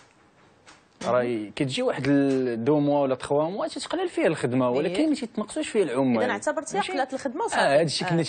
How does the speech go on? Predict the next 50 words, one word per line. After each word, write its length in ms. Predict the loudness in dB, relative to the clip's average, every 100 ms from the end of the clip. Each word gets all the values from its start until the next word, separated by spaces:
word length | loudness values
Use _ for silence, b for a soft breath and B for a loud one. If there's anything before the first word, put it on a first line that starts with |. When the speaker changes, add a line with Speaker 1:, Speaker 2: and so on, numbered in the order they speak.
| 0
Speaker 2:
تنعيشوه 460 | 2 2 2 2
Speaker 1:
ديما. 360 | 2 2 2 0
Speaker 2:
ديما. 160 | -4 -10
Speaker 1:
مم. 60 | -16 -6
Speaker 2:
يعني 120 | -4
ما 60 | 0
كي، 360 | 2 4 4
ما 140 | 4 0
ج-، 100 | -4 B B
عوض 260 | 2 4 4
إلا 140 | 2
كنتي 240 | 2 -2 -4
كتخدم 320 | -6 -4 -2
مثلًا 360 | -2 0 -2 -2
اثناش 380 | -4 -4 -4
ساعة 460 | -8 -2 0 2 0
ولا، 520 | -2 -2 -2 -4 -6 -12
ولا 120 | -10
ثمانية 240 | -10 -6 -4
Speaker 1:
مم. 60 |
Speaker 2:
د 20 | -6
السوايع، 280 | -2 -2
كتولي 280 | -2 -4 -6
كتخدم 340 | -6 -6 -4 -2
غير 100 | -2
أربعة 200 | 0 -2
د 20 |
السوايع 380 | -4 -2 0 0
حيت 140 | -2
ما 120 | -6
كتلقى 280 | -4 -6 -6
ما 80 | -6
دير 180 | -4 -6
شي 120 | -6
تمشي 240 | -8 -8
بحالك. 480 | -8 -4 -6 -6 -12
Speaker 1:
مهم. 120 | -14 -14 -18 -20 B B
Speaker 2:
أما 180 | -2 -2
باش 180 | -2 -4
أن 180 | -4 -4
ال-، 1700 | -4 -4 -6 -4 -4 -4 -6 -8 -10 -14 -16 -20 -20 -20 _ -20 -14
فاش 160 | -10
كيبداو 300 | -6 -4 -2
ينقصوا 400 | -2 -6 -8 -8
الخ-، 140 | -6 -4
ال-، 340 | -4 -2 -4
يعني 200 | -4 -4
العمال 480 | -6 -6 -4 -4 -4
راه 120 | -4
كتولي، 680 | -4 -6 -6 -2 0 0